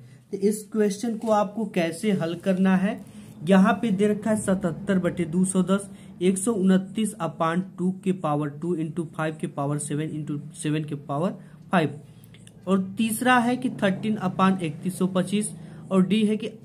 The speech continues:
आठ upon सत्रह। अब देखो, शांत दशमलव संख्या में व्यक्त हो सकने वाली जो संख्याएं होती है, वो कैसी होती है, ठीक है।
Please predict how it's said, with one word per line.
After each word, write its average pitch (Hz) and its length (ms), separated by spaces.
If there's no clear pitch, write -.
आठ 165 200
upon 165 280
सत्रह। 127 420
अब 190 160
देखो, 240 280
शांत 214 480
दशमलव 190 540
संख्या 180 400
में 180 140
व्यक्त 175 360
हो 170 220
सकने 165 400
वाली 151 220
जो 151 140
संख्याएं 160 580
होती 156 340
है, 175 140
वो 214 100
कैसी 190 380
होती 165 340
है, 123 220
ठीक 214 200
है। 185 120